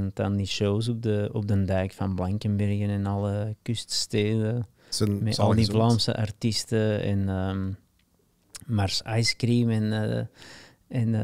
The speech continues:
Speaker 1: eh, zo. Die, die, die sponsorden dat ook. Allee, dat was,
Speaker 2: Oké.
Speaker 1: als kind was dat echt paradijs.
Speaker 2: Fantastisch.
Speaker 1: Ja.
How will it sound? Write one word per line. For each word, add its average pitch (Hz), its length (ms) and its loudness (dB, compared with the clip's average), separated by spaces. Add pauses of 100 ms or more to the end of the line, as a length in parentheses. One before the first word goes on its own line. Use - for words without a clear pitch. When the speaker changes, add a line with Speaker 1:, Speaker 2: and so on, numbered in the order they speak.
Speaker 1:
eh, 117 80 0
zo. 110 300 -4 (180)
Die, 110 300 0
die, 110 360 0
die 107 380 2
sponsorden 113 720 2
dat 110 220 2
ook. 120 200 -2
Allee, 117 240 4
dat 113 100 6
was, 113 280 6
Speaker 2:
Oké. 143 180 2
Speaker 1:
als 120 220 0
kind 143 260 4
was 123 180 4
dat 110 180 2
echt 117 300 -4
paradijs. 101 640 -2
Speaker 2:
Fantastisch. 117 720 -6
Speaker 1:
Ja. 113 200 -2